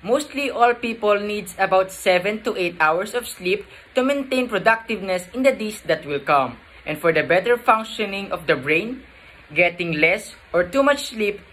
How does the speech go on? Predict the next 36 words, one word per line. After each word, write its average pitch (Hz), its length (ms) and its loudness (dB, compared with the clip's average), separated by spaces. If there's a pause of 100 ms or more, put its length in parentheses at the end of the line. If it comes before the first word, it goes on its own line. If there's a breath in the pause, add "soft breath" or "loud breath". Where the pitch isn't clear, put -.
(140)
can 294 160 0
affect 262 320 0
the 247 80 4
brain 190 500 0
and 214 200 -4
can 202 220 -2
weaken 202 440 -2
our 151 260 2
health. 139 320 -2 (400 loud breath)
And 170 160 -2
who 175 100 0
wants 190 320 0
to 190 80 2
have 185 160 4
a 180 60 -6
pure 185 320 -2
immune 190 300 -8
system 254 420 -8
in 202 80 -10
this 185 140 -14
time 190 220 0
of 180 200 -8
crisis, 233 460 0
right? 180 280 2 (440 loud breath)
No 190 220 2
one. 214 500 4 (360)
That's 160 220 0
why 165 340 4 (220)
we 185 100 -4
should 180 220 -4
have 190 240 2
an 185 120 -2
adequate 254 500 -4
rest 180 320 2 (180)
every 143 240 0
day. 120 280 -4